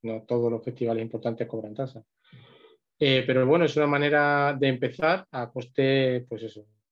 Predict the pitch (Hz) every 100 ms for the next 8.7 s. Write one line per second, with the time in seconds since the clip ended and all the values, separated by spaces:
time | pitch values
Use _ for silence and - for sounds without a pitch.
0 | - 120 123 120 123 123 123 127 156 131
1 | 131 131 127 127 113 101 - 110 107 -
2 | 110 107 - - _ _ _ _ - -
3 | - - 139 127 120 135 139 143 175 -
4 | 127 123 135 131 127 123 123 131 131 127
5 | 123 123 135 127 123 123 123 127 127 123
6 | 123 123 123 123 120 - 135 - 131 123
7 | 120 120 120 120 139 - 127 120 120 123
8 | 123 120 - 117 139 202